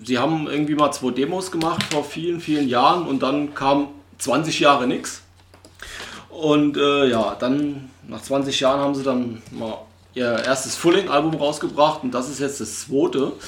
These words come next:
Äh, mir hat die Band ehrlich gesagt erst gar nichts gesagt. Ich hab's aber erst mit diesem Album kennengelernt und hab mir das, äh, äh, erste dann danach geholt. Ja, was haben wir hier? Ja, du hast halt hier den typischen H M zwei Schweden-Sound, ja.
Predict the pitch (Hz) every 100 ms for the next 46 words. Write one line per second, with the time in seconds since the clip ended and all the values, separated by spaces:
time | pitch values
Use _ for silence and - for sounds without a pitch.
0 | - - - - - 131 135 127 - -
1 | _ _ _ 123 135 151 139 160 143 151
2 | 139 - - 139 - - 127 127 127 -
3 | 127 202 - 123 135 139 151 160 139 139
4 | 139 135 120 117 - 117 117 120 131 127
5 | 131 135 123 120 120 110 - - - 110
6 | 113 110 107 120 - 117 104 104 120 123
7 | 107 120 123 - - - - - - -
8 | - 139 135 104 127 - 165 147 127 117
9 | 127 123 131 160 160 151 139 156 139 127
10 | 123 160 156 - 117 120 127 120 - 113
11 | 123 123 123 - 110 107 104 95 90 92
12 | 113 113